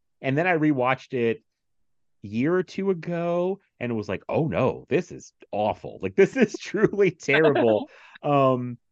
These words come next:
Speaker 1: because it, it takes,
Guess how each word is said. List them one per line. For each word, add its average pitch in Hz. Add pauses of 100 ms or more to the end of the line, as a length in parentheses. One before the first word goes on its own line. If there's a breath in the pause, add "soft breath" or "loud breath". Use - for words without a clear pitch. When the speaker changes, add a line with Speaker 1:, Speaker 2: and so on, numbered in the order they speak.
(140)
Speaker 1:
because 156 (100)
it, 156 (100)
it -
takes, -